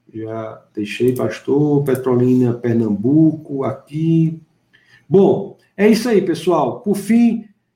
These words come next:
o Janilson diz, "Vou fazer minha inscrição. Será mais fácil do que marcar o pastor no garrafão <laughs> jogando basquete." É, é isso, meu querido.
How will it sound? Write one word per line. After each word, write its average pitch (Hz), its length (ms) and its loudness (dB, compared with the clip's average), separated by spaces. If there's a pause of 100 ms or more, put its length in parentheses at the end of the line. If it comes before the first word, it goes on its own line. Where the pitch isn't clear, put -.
(180)
o 156 180 2
Janilson 180 360 2
diz, 165 120 -6
"Vou 190 100 0
fazer 190 280 -2
minha 190 140 0
inscrição. 180 420 -8
Será 160 220 -10
mais 165 220 -8
fácil 165 240 -10
do 165 60 -14
que 170 100 -6
marcar 156 680 -10
o 151 40 -16
pastor 151 460 -8
no 156 120 -10
garrafão 151 440 -6
<laughs> - 20 -2
jogando - 340 0
basquete." 143 600 -4 (140)
É, 123 260 -6 (500)
é 170 200 2
isso, 202 240 4
meu 196 120 4
querido. 180 440 2